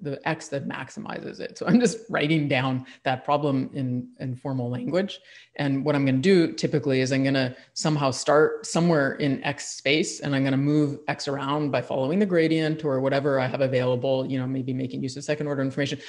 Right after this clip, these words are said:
but I'm gonna move around in X space and then find an X that does this to the best that I can. And you can convert this kind of thing into thinking about it a different way. So instead of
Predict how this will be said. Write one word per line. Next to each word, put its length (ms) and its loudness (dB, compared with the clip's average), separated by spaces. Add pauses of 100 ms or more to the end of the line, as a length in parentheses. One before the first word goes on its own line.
(120)
but 60 -2
I'm 80 6
gonna 80 8
move 220 8
around 220 4
in 120 0
X 200 0
space 300 4 (240)
and 140 0
then 80 2
find 240 2
an 160 0
X 400 0
that 220 -2
does 240 -4
this 320 -8 (100)
to 80 -8
the 80 -6
best 320 -10
that 100 -12
I 60 -12
can. 300 -10 (480)
And 320 2
you 140 -4
can 180 4
convert 680 4 (100)
this 380 0
kind 240 -2
of 100 -2
thing 280 0
into 340 0
thinking 400 2
about 240 4
it 80 4
a 60 2
different 420 0
way. 280 -12
So 300 0
instead 320 4
of 180 0